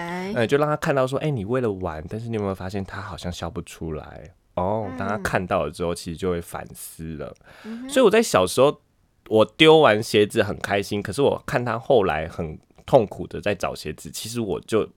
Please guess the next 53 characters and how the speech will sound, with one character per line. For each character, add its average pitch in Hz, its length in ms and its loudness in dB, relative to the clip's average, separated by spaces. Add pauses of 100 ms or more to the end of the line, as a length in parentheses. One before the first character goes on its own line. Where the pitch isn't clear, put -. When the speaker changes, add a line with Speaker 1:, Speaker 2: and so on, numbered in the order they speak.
(160)
Speaker 1:
不 - 80 -8
再 95 200 -2
丢 73 340 -8
了。 62 120 -12 (280)
Speaker 2:
你 269 120 -4
还 269 140 2
不 269 180 -2
帮 330 160 2
他 311 140 -2
找 202 240 0
回 175 140 -2
来？ 165 420 -6
Speaker 1:
那， 107 220 0
那 107 100 -2
是 107 220 -4
另 113 180 -2
外 98 140 0
一 95 60 -4
件 92 180 -2
事 101 180 -6
情， - 20 -4
Speaker 2:
哦。 180 220 2
Speaker 1:
那 185 80 8
可 180 60 4
能 107 120 4
牵 135 160 4
扯 120 120 0
到 104 180 4
下 107 240 4
面 101 180 0
的 87 180 -4
议 - 80 -8
题 101 40 -4
了。 254 1120 -2
Speaker 2:
<laughs> - 0 -
Speaker 1:
好 151 80 6
啦， 151 140 10
那 190 80 8
我 190 40 6
们 127 80 4
来 110 80 4
讲 95 220 0
第 117 160 -8
二 95 120 0 (100)
个。 87 100 -14 (380)
Speaker 2:
呃， 196 360 -4
他 254 160 2
想 208 200 0
要 202 120 0
引 185 240 -4
起 180 380 -12
关 180 360 -2
注。 202 320 -6